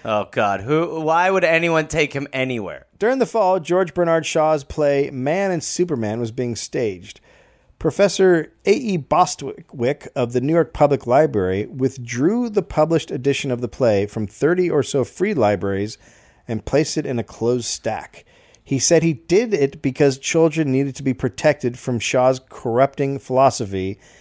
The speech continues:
Speaker 2: and that the play would lead to higher rates of juvenile crime. Shaw immediately assumed it was Comstock, and he attacked. Quote, "Comstockery is the world's standing joke at the expense of the United States. America, uh, like to hear such things." Oh, sorry.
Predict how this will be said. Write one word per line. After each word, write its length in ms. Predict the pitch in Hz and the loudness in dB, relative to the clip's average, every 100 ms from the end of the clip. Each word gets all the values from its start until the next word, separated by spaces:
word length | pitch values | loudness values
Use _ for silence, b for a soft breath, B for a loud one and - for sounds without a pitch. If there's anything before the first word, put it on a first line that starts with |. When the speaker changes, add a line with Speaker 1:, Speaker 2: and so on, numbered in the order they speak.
| b b b | b b b
Speaker 2:
and 180 | 127 | 0
that 120 | 139 131 | 2 0
the 80 | |
play 280 | 131 - 165 | 0 4 4
would 120 | 165 | 4
lead 280 | 139 139 135 | 2 2 2
to 120 | 135 120 | -2 -4
higher 500 | - - 147 175 160 | -2 2 4 4 2
rates 320 | 131 127 - | 2 2 0
of 220 | 147 120 | -2 -4
juvenile 520 | 120 123 123 120 117 | -4 -4 -2 0 0
crime. 640 | 113 - 139 110 85 82 - _ b b b b b | -2 0 4 4 0 -6 -14 _ b b b b b
Shaw 520 | - - 160 160 151 | -10 -4 0 0 0
immediately 520 | 143 156 196 180 143 | -2 0 0 0 2
assumed 360 | 131 - 131 123 | 0 -2 -4 -4
it 40 | |
was 140 | 120 - | -6 -10
Comstock, 800 | - 143 127 - - - - - | -4 0 0 -2 -6 -8 -10 -10
and 140 | - 113 | -4 0
he 100 | 117 | 0
attacked. 600 | 117 - 120 - - - B B B B B B B B B B B _ _ _ _ _ _ _ _ | 0 0 0 -2 -10 -10 B B B B B B B B B B B _ _ _ _ _ _ _ _
Quote, 380 | - 170 151 - - | -4 -2 -2 -8 -4
"Comstockery 640 | 175 196 - 285 294 247 | -2 -2 -2 -2 0 2
is 140 | 233 185 | 2 2
the 80 | 202 | 2
world's 280 | 226 196 | 2 0
standing 440 | - 220 220 190 135 | -2 0 0 0 -2
joke 360 | 143 185 202 | 0 0 0
at 100 | 175 | 0
the 100 | 156 | 0
expense 480 | 143 - - 208 170 | -2 -2 -2 -2 -2
of 80 | 156 | -2
the 40 | |
United 300 | 151 180 170 | 0 2 0
States. 480 | - - 165 117 - | -2 -2 -2 -2 -6
America, 800 | - 135 190 240 185 135 135 156 - | -6 -2 0 0 0 0 2 2 0
uh, 60 | |
like 280 | 139 151 151 | 0 0 0
to 100 | - | -4
hear 280 | 139 - 214 | -8 -2 -2
such 320 | - 117 104 - | 0 -2 -4 -6
things." 440 | 117 98 90 - | -6 -6 -8 -8
Oh, 60 | 120 | -6
sorry. 400 | - 135 107 | -4 -2 -2